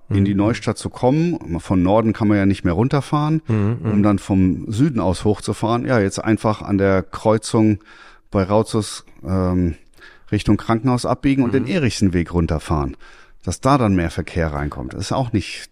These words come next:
Speaker 1: Ziel der Übung.
Speaker 2: Äh, nee. Und das wird in den nächsten Monaten beobachtet. Wir werden im Dezember wieder drüber sprechen.
Speaker 1: Ja.
Speaker 2: Und ich kann mir vorstellen, bis dahin haben sich die Gemüter auch wieder ein bisschen beruhigt, weil es ist ja irgendwie auch menschlich.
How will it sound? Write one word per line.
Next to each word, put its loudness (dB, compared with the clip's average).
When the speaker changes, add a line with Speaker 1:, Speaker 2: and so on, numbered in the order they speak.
Speaker 1:
Ziel -2
der 0
Übung. -4
Speaker 2:
Äh, -8
nee. 0
Und 4
das 2
wird 0
in 4
den 2
nächsten 0
Monaten 2
beobachtet. 0
Wir 2
werden 2
im -2
Dezember 2
wieder 2
drüber 0
sprechen. 0
Speaker 1:
Ja. 0
Speaker 2:
Und 2
ich -12
kann 2
mir 0
vorstellen, 0
bis -2
dahin 2
haben 2
sich -2
die 0
Gemüter 2
auch -6
wieder 0
ein -2
bisschen -2
beruhigt, 0
weil 0
es -2
ist -6
ja 0
irgendwie -2
auch -10
menschlich. -2